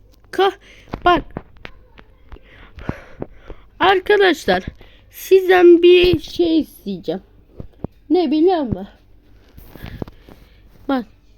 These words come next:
Bana hatırlıyorsanız Ego seksen do-, Ego seksen dokuzun ben size demiştim ya, hani o yüz otuz abone için abone olun diye.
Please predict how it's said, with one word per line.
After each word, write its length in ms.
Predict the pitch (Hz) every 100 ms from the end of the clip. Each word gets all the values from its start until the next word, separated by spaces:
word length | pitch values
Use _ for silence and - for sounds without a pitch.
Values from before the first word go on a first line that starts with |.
| _ - -
Bana 340 | 277 339 370 - - - - - - - - - _ _ - - - -
hatırlıyorsanız 1300 | - 277 330 339 339 370 381 - 320 277 277 - - _ -
Ego 240 | 226 269
seksen 520 | 262 294 277 - 294 285
do-, 240 | 269 277 - _ - - - -
Ego 260 | 208 285 180
seksen 720 | 277 285 - - 302 302 294
dokuzun 560 | 294 - 247 269 339 - _ _ _ _ _
ben 180 | 233 269
size 440 | 254 254 262 285
demiştim 580 | 269 269 269 - 381 359
ya, 220 | 285 220
hani 220 | 247 262 254 - 208
o 140 | 233
yüz 300 | 226 262 262
otuz 340 | 294 - 269
abone 640 | 285 277 285 285 277 277 269
için 340 | - 277 277 - - - -
abone 480 | 220 226 269 262 262
olun 420 | 262 240 226 214
diye. 220 | 190 165